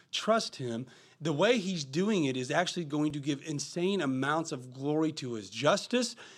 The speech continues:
and insane amounts of glory to his mercy and his grace and his love. It's God's master plan. He is the master builder.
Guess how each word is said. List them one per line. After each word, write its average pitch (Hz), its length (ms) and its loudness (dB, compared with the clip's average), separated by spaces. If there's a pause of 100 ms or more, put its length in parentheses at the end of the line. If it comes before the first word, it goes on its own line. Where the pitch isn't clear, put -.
(140)
and 165 160 2
insane 185 600 0
amounts 139 520 0
of 123 180 -10
glory 143 320 0
to 117 200 -8
his 101 180 -12
mercy 135 500 -4
and 120 100 -6
his 101 140 -12
grace 120 420 -6
and 110 140 -12
his 107 140 -16
love. 98 240 -18 (1300)
It's 123 180 -12
God's 175 400 4
master 165 480 0
plan. 147 340 -2
He 165 160 0
is 156 120 0
the 147 100 -4
master 147 460 -2
builder. 139 520 -6